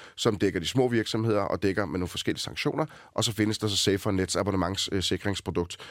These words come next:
som dækker i, uden, uden, uden, øh, uden noget loft. Øh, og, og, så, så, så der er garantier på, øh, øh, til, til visse steder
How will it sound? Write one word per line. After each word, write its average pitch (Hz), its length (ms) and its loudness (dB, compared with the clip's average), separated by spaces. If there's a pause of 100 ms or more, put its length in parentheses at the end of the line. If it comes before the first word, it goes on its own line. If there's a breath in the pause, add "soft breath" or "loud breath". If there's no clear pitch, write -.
(100)
som 95 200 -2
dækker 95 280 2 (240 loud breath)
i, 101 120 0
uden, 101 320 2
uden, 101 260 2
uden, 98 260 2
øh, 78 600 0
uden 101 180 4
noget 95 140 4
loft. 82 280 -2 (120)
Øh, 85 300 0
og, 73 380 -2
og, 76 480 -4
så, 85 180 -2
så, 104 180 2 (500 loud breath)
så 110 140 0
der 107 120 2
er 113 140 2
garantier 120 480 2
på, - 380 0
øh, 104 200 4 (300)
øh, - 80 -6
til, 101 180 -2
til 95 140 0
visse 98 220 2
steder 87 260 0